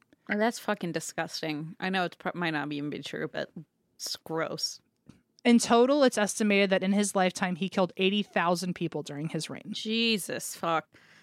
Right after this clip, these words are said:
Speaker 2: Um, this time period was during the printing revolution, which was the time right
Speaker 1: Mm.
Speaker 2: after the printing press was invented in fourteen forty. And the printing revolution allowed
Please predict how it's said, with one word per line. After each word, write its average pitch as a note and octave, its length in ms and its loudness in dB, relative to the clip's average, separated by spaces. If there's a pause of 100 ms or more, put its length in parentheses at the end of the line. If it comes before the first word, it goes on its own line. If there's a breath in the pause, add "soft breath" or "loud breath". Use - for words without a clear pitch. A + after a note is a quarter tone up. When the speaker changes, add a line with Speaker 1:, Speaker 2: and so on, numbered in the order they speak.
(880 soft breath)
Speaker 2:
Um, G3+ 520 6
this A3 260 2
time A#3 300 4
period G#3+ 520 4
was G3 420 4 (180)
during G3 540 4
the F3 380 0 (140)
printing B3 640 4
revolution, C#4+ 760 4
which G3+ 220 2
was F#3+ 120 4
the G3 80 2
time F#3+ 320 4
right F3+ 140 4
Speaker 1:
Mm. F3+ 60 4
Speaker 2:
after F3 160 -2
the F3+ 80 0
printing A#3 320 4
press A3+ 200 2
was A3 120 -2
invented A3 420 4
in F3+ 80 4
fourteen E3 360 -2
forty. A#3 360 2 (480 loud breath)
And G#3 140 4
the G3 40 4
printing C4 380 6
revolution G#3+ 460 4
allowed F#3+ 400 4